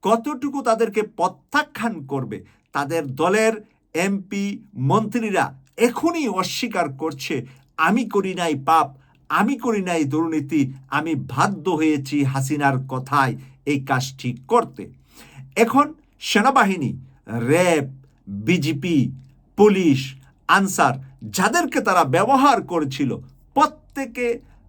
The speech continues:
এখন তারা নিজের জীবনকে বাঁচানোর জন্য প্রত্যেকেই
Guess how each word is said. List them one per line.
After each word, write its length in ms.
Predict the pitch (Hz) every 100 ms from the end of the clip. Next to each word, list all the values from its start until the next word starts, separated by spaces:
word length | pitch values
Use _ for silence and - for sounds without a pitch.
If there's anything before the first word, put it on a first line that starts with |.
| _
এখন 440 | - 190 - 196 175
তারা 360 | 180 175 156 - -
নিজের 500 | 113 131 196 302 311
জীবনকে 520 | 240 247 240 214 - 165
বাঁচানোর 540 | 151 151 180 196 247
জন্য 420 | - 160 131 101 - - -
প্রত্যেকেই 640 | - 208 - 285 - 208 165